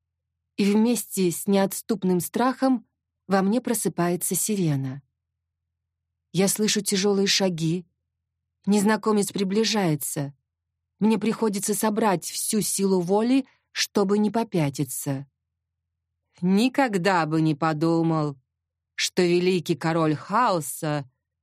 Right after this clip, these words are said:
выберет в наложницы рабыню». Он останавливается передо мной. Я вздрагиваю всем телом, чувствуя прикосновение к щеке.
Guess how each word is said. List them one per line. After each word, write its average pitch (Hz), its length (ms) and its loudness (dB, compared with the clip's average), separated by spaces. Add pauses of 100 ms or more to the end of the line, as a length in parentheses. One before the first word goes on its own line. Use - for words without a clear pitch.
(180)
выберет 180 520 2
в 147 60 -6
наложницы 170 1120 0 (140)
рабыню». 170 960 0 (1400)
Он 185 160 2
останавливается 202 880 -2
передо 185 400 -2
мной. 156 440 -2 (840)
Я 180 180 2
вздрагиваю 175 720 0
всем 160 380 -2
телом, 208 640 -2 (680)
чувствуя 214 500 2
прикосновение 185 880 0
к 180 60 -8
щеке. 151 640 -2